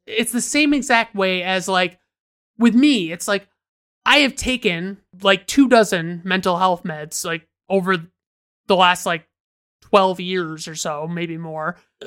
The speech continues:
Most of them have not worked, and worked, and a lot of them have given me really bad side effects. And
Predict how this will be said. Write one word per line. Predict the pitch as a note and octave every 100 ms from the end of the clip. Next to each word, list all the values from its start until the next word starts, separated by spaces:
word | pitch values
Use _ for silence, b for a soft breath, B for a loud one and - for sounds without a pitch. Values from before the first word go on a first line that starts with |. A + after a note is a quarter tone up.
| - - -
Most | A3 A#3+ B3 C4+ -
of | C4
them | A#3+
have | A#3 G#3+
not | G#3+ F#3+
worked, | F#3+ G3 F#3+
and | G3 G3+
worked, | G#3 G#3+ G#3
and | F#3+
a | F3+
lot | F3+ A3 B3
of | F#3
them | F3 E3 E3+
have | - F#3+ F3 E3+ F3 E3+ - _ _
given | A3+ A3
me | G#3 G3+
really | G3 F#3+
bad | E3 F3+ F3+ F3+ E3
side | - F#3+ F3+
effects. | D#3 D3+ C#3 - -
And | G3 F#3+ F3+ F3 F3+